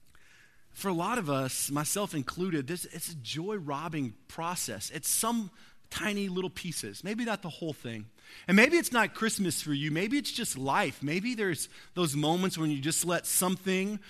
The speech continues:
or someone or a series of things sort of just step in and steal that part of you that knows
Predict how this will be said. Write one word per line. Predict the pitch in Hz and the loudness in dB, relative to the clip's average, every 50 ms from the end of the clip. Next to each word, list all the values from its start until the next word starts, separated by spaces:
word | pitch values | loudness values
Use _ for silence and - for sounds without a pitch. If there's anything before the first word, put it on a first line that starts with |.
| - - - - | -18 -18 -6 -2
or | 160 156 | 0 2
someone | - - - - 202 185 180 165 160 165 170 185 196 208 | 4 4 4 4 4 4 4 4 4 4 6 6 4 4
or | 185 156 160 | 4 4 4
a | 156 | 4
series | - - - - 208 214 220 220 202 151 | 4 4 4 4 4 4 4 4 4 4
of | 170 139 - | 2 0 0
things | - - 180 170 180 208 220 220 - - - - - - - - - - - | 0 2 2 2 2 2 0 -2 -4 -6 -6 -8 -12 -18 -20 -20 -20 -16 -10
sort | - - 208 220 240 254 | -4 0 2 4 4 2
of | 226 | 2
just | 190 226 202 - - - | 2 2 4 6 6 6
step | - - - 180 185 180 - | 6 6 6 4 4 4 4
in | 214 208 214 220 220 214 | 4 4 4 4 2 2
and | - 170 170 - | 0 0 2 4
steal | - - - - - - - 214 220 240 247 247 | 4 4 4 4 2 2 4 4 4 4 4 2
that | 208 220 202 202 - | 2 0 -2 -2 -4
part | - - 180 175 202 208 | -6 0 2 4 4 4
of | 202 185 | 2 2
you | 208 226 202 | 2 2 2
that | 160 180 165 151 | 2 2 2 2
knows | 143 151 156 156 160 170 196 214 240 262 277 269 220 - - | 2 2 4 4 6 6 6 4 4 2 0 -2 -4 -4 -6